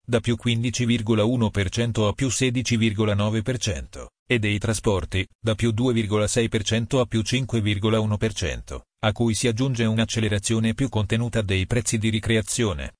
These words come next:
spettacoli e cultura, da più tre virgola nove per cento o più quattro virgola nove per cento, dei servizi ricettivi e di ristorazione, da più otto virgola zero per cento a più otto virgola quattro per cento,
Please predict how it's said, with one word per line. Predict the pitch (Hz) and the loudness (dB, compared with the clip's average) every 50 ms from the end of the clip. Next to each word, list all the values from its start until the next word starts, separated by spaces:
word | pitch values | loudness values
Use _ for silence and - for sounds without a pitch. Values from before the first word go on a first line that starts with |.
| _ | _
spettacoli | _ - - - 131 - - 117 113 - 127 127 131 | _ -6 -2 -2 0 2 0 0 2 0 0 0 0
e | 131 117 | -2 -2
cultura, | - 131 131 117 - 120 104 92 90 87 85 - - _ | -2 -4 -4 -2 -2 -2 -2 -2 -2 -4 -4 -6 -12 _
da | _ 107 104 | _ -2 -2
più | 101 - 120 117 | 0 0 -2 0
tre | - 113 120 117 | 0 0 0 2
virgola | 107 120 110 110 120 113 113 107 | 0 0 0 2 2 2 2 2
nove | 104 110 113 110 117 113 | 2 2 2 0 0 -2
per | - 98 95 | -2 -2 -2
cento | - - 131 120 110 - 135 | -2 -2 -2 -2 -2 -2 -2
o | 131 | -2
più | - - 131 127 | 0 -2 -4 -2
quattro | - - 107 104 - - 113 | 0 0 0 0 2 0 2
virgola | 101 107 107 101 104 104 98 98 | 2 0 0 0 0 0 0 2
nove | 107 110 113 110 117 110 | 2 2 2 0 0 -2
per | 131 127 | -2 -4
cento, | 117 - 110 90 78 65 - - 135 123 - _ _ _ | -2 -2 -4 -4 -4 -8 -12 -14 -16 -16 -16 _ _ _
dei | _ 101 107 101 98 95 | _ 0 0 2 2 0
servizi | - 104 95 85 92 107 113 - 127 120 113 | -2 -2 -2 0 -2 -2 0 2 2 2 2
ricettivi | 110 110 - 131 123 - - 113 104 101 113 110 | 2 0 0 -2 -2 0 0 0 0 0 0 0
e | 107 | 2
di | 107 113 | 0 0
ristorazione, | 110 110 107 - 135 127 123 - - - 120 110 95 76 67 65 - - _ | 0 0 -2 0 0 0 0 0 -2 0 0 0 0 -2 -6 -10 -12 -14 _
da | _ - 117 95 | _ -2 -2 0
più | - - 120 120 | 0 2 2 2
otto | 120 113 - - 120 | 2 0 0 -2 0
virgola | 110 117 113 104 104 101 98 98 90 | 0 0 0 0 0 0 0 -2 -2
zero | 92 110 113 113 120 117 | 0 0 0 0 -2 -2
per | - 110 98 | 0 -2 -2
cento | - - 127 131 120 - 107 104 101 | 0 0 -2 -2 -2 0 0 2 2
a | 98 | 0
più | 98 - 123 120 120 | 0 0 0 0 0
otto | 120 - - 117 104 | 0 0 -2 -2 -2
virgola | 98 98 92 - 101 98 95 95 | -2 -2 -4 -2 -2 -2 0 0
quattro | - 117 110 - - 135 | 0 0 -2 0 -2 -2
per | 120 139 127 | -2 -2 -4
cento, | - - 110 85 69 64 - - 69 64 - | -2 -4 -4 -4 -4 -6 -8 -10 -10 -10 -12